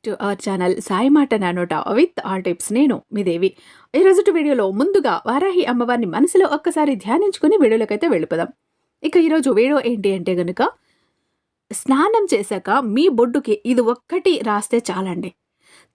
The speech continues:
చిటికేసినంతలో అమాంతం ఇలా ఒక్కసారిగా గురుబలం పెరిగిపోతుంది. గురుబలం కోరుకోని వాళ్ళు ఎవరుంటారు?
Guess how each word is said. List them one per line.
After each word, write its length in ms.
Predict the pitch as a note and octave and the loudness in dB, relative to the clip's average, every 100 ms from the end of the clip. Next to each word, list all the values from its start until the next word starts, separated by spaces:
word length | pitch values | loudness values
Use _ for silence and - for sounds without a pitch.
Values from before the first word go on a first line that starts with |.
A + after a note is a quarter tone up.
| E4 | 0
చిటికేసినంతలో 1200 | D4+ G#4+ G#4 E4+ C#4 A3 A3 G#3+ F#3 F3 A3+ B4 _ - | 2 2 4 2 2 0 -2 -2 -4 0 0 -2 _ -12
అమాంతం 680 | G3+ F#3 B3 E4+ G#4 F#4+ C4 | -6 -2 0 0 0 -2 -2
ఇలా 260 | G#3+ C4 E4+ | -2 2 2
ఒక్కసారిగా 720 | B3+ B3 - F#4+ E4+ D#4+ C4+ | 0 -4 -6 -2 0 0 0
గురుబలం 500 | B3+ A3 G#3 G3+ G3 | 0 2 2 2 0
పెరిగిపోతుంది. 760 | E4+ F3 F3 E3 D#3+ - E3 - _ _ _ _ _ _ F#3 | -2 -4 -6 -6 -6 -6 -6 -8 _ _ _ _ _ _ -2
గురుబలం 600 | A#3 F4+ G4 F#4 E4 D4 | 2 4 4 2 2 0
కోరుకోని 680 | - A3+ C4 C#4 C#4 C4 | 2 4 4 2 2 2
వాళ్ళు 320 | G#3+ G3+ G#3 G#3 | 2 0 -2 -2
ఎవరుంటారు? 760 | F#3+ G3 B3+ D#4 D4 C#4+ D4 | 0 2 2 2 0 0 -2